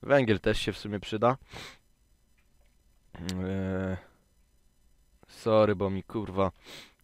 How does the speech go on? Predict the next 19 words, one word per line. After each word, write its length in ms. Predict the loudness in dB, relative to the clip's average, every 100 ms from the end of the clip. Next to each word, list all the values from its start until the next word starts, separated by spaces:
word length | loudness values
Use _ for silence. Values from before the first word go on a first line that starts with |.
| _
slajmy 560 | -2 2 6 6 4 -2
w 80 | -2
nosie. 320 | -4 -2 -6 -6 _ _ _ -20 -20 _
Mam 140 | -10 -10
slajmy 400 | -4 0 0 -2
w 80 | -4
nosie 280 | -8 -4 -6
i 100 | -4
mi 160 | -6
to 140 | -6 -10 _ _ _ _ _ _ _ _ _ _ _ _ _ _ _ _ _ _ -20 -20 _
nie 80 | -10
jest 120 | -10
wygodnie, 580 | -10 -4 -2 0 -2 -6 -10 -20 _
ale 200 | -16 -14
nic. 360 | -10 -10 -12 -20 -20 _ _ _ _ _ _ _ _ _ _ _ _ _ _ _ _ _ _ _ _ _ _ _ _ _ _ _ _ _ -14
Okej, 960 | -12 -12 -14 -6 -4 -2 -2 -2 -4
kopiemy 500 | -8 -16 _ -12 -10
sobie 260 | -14 -16 -16
żelazo. 720 | -12 -10 -8 -8 -8 -8 -8